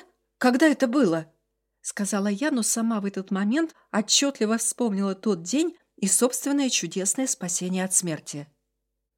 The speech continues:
"Что значит, когда это было?" посуровила горгулья. "То, что дадено тебе демоном, не может быть уже отобрано никем. С тех пор в тебе частица Асмодея живет,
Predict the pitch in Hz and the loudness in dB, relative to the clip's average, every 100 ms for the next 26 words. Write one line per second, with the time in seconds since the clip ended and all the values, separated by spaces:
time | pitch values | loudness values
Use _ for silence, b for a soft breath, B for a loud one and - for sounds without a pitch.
0 | - - - 214 165 156 156 - - - | -6 -2 4 4 4 0 0 -2 -2 2
1 | 190 180 180 170 170 170 165 175 151 143 | 2 4 4 4 2 -4 -4 0 0 -4
2 | 143 _ _ _ - 208 - 202 196 208 | -8 _ _ _ -6 0 2 2 -2 0
3 | 202 190 214 175 175 143 151 - _ _ | 0 0 -2 -2 -6 -6 -12 -16 _ _
4 | _ _ - 190 196 - 190 170 185 160 | _ _ -2 2 4 4 0 4 4 4
5 | 165 160 160 170 165 147 196 254 202 147 | 2 0 0 0 0 4 4 6 4 2
6 | 147 151 _ _ - 214 214 214 233 220 | -4 -8 _ _ 2 6 8 8 6 6
7 | 185 214 214 - 196 202 196 190 202 190 | 4 2 2 0 2 6 4 6 2 4
8 | 190 190 190 190 196 151 143 - _ _ | 4 6 4 4 0 0 -2 -14 _ _
9 | _ _ _ - - - 214 - 226 214 | _ _ _ 0 2 2 0 2 4 4
10 | - - 185 202 202 196 - - 202 - | 0 -2 2 4 4 0 0 -2 -2 2
11 | 185 - - 190 185 254 214 165 156 147 | 4 4 4 0 0 0 0 -2 -4 -4
12 | 143 139 | -4 -8